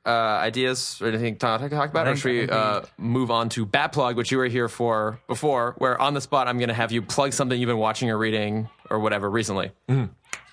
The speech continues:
Speaker 1: Go.
Speaker 3: Um, I mentioned this a little bit earlier in the thing.
Speaker 2: Ugh.
Speaker 3: I,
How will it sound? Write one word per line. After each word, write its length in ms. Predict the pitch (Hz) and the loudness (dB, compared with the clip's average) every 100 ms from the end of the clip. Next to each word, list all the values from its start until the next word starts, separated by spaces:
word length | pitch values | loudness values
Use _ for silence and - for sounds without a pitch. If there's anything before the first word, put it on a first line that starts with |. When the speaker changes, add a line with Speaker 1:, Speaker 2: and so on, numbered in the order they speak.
| - | -2
Speaker 1:
Go. 360 | 156 127 101 101 - _ _ | 0 0 -2 -6 -12 _ _
Speaker 3:
Um, 640 | 120 135 139 139 139 127 123 _ - - - - | 0 2 2 2 0 -2 -4 _ -20 -20 -12 -2
I 920 | 139 139 135 127 127 127 123 120 120 | 0 2 2 2 2 2 0 0 0
mentioned 380 | 113 127 127 131 | 0 0 0 0
this 340 | 123 - - - | -2 -4 -8 -2
a 80 | 113 | 0
little 260 | 117 123 123 | 2 2 2
bit 120 | 117 | 2
earlier 300 | 120 135 143 | 2 2 0
in 100 | 139 | 0
the 60 | |
thing. 160 | 151 165 | -2 -2
Speaker 2:
Ugh. 680 | 110 113 107 95 - - - - | 0 -2 -2 -6 -6 -8 -10 -2
Speaker 3:
I, 480 | 123 127 120 113 | 2 2 0 -4